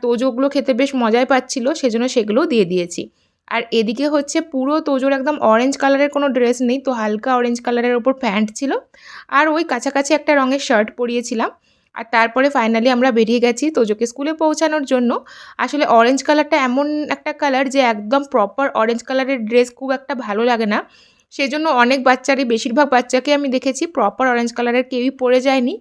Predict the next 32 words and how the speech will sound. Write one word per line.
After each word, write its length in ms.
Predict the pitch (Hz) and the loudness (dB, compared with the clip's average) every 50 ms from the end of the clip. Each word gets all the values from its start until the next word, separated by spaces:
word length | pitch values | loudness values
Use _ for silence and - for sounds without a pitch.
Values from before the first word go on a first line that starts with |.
| - - - - - _ _ | -12 -20 -20 -20 -20 _ _
ওই 100 | 254 262 269 | -6 -6 -6
একটু 160 | 269 269 294 277 | -6 -6 -6 -4
মেটে 240 | 262 254 247 269 254 | -4 -2 0 0 0
মেটে 260 | 240 247 233 254 254 | 0 0 0 0 0
মাটি 300 | 247 233 214 214 214 247 | 0 0 0 -2 -4 -6
কালারের 400 | 233 - 247 240 233 233 233 240 - | -4 -2 0 0 2 2 2 2 2
এরকম 320 | - 247 247 247 247 294 285 269 | 2 2 2 2 0 0 0 0
ধরনের 380 | 262 262 254 254 262 277 285 269 - - - | 0 0 2 2 2 2 2 0 -2 -6 -8
ড্রাম-, 320 | 214 202 226 220 214 208 208 | -6 -2 0 0 0 0 0
জামা 220 | 208 220 214 214 220 | 0 0 2 2 0
কাপড়ই 360 | 226 233 226 247 254 339 339 | 0 0 0 0 0 0 0
বেশিরভাগ 400 | 277 220 - 240 214 202 233 226 | 0 0 -2 -2 0 0 0 0
বাচ্চারা 400 | 196 202 202 202 - - 220 311 359 | 0 0 -2 -2 -2 -2 -2 -2 -2
পরে 280 | 349 240 202 185 180 | -2 -2 -2 0 0
গেছে। 300 | 170 165 170 170 - - - _ _ _ _ _ _ _ _ _ _ _ _ _ _ _ _ _ _ _ _ _ _ _ _ _ _ _ - | 0 -2 -4 -6 -8 -12 -14 _ _ _ _ _ _ _ _ _ _ _ _ _ _ _ _ _ _ _ _ _ _ _ _ _ _ _ -10
তোজোকে 340 | 269 269 269 262 269 - 311 349 | -8 -4 -2 -2 -2 -2 -2 -4
স্কুলে 300 | 339 - 294 277 277 311 | -4 -2 0 2 2 2
পৌঁছে 340 | 311 294 262 262 262 277 277 | 4 4 4 4 4 2 2
দিয়ে 160 | 240 294 311 | 2 4 6
আসার 300 | 285 233 240 - 277 277 | 6 6 4 2 0 -2
সময় 300 | 277 - 302 294 370 392 | -2 -2 -4 -2 0 0
আজকে 220 | 370 302 - - 277 | 0 0 -2 -4 -6
চিকেন 380 | 269 - - 233 214 - 262 254 240 | -6 -4 -6 -4 0 0 0 2 2
নিয়ে 180 | 233 240 240 233 | 2 2 4 2
এসেছিলাম, 420 | 233 233 262 254 - 277 269 320 381 | 2 0 -2 -2 -2 -2 -2 -2 -2
কারণ 220 | - - 240 233 240 | -2 -2 -2 -2 -2
চিকেন 320 | 233 - 240 208 226 262 269 | -4 -6 -4 -2 0 0 2
রান্না 300 | 269 262 254 254 254 269 269 | 2 0 2 2 2 2 2
হবে। 260 | 269 262 196 247 392 480 - - - - - - _ | 2 0 0 0 -2 -2 -4 -12 -20 -20 -20 -14 _
প্রথমে 300 | - 240 254 - 294 320 | -6 -6 -4 -4 -2 -2
ভেবেছিলাম 420 | 311 320 262 302 311 294 320 320 302 254 | 0 0 0 0 0 0 2 2 2 4
ব্রয়লার, 400 | 240 226 220 220 226 262 302 | 4 6 6 6 4 4 2